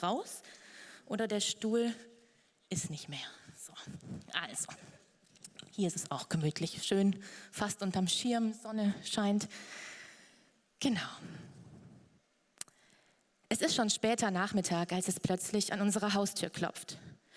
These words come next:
„Maria“, meine Schwester Martha, ruft mir aus dem Nebenraum zu. „Könntest du bitte aufmachen?“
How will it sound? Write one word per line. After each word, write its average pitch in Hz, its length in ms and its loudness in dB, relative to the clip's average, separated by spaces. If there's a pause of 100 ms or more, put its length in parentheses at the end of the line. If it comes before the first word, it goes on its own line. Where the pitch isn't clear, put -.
(140)
„Maria“, 330 580 4 (580)
meine 165 180 -4
Schwester 180 400 0
Martha, 202 400 2 (320)
ruft 233 180 0
mir 196 140 4
aus 185 100 0
dem 185 160 2
Nebenraum 190 460 2
zu. 180 240 0
„Könntest 302 340 2
du 415 60 8
bitte 392 340 2
aufmachen?“ 294 420 4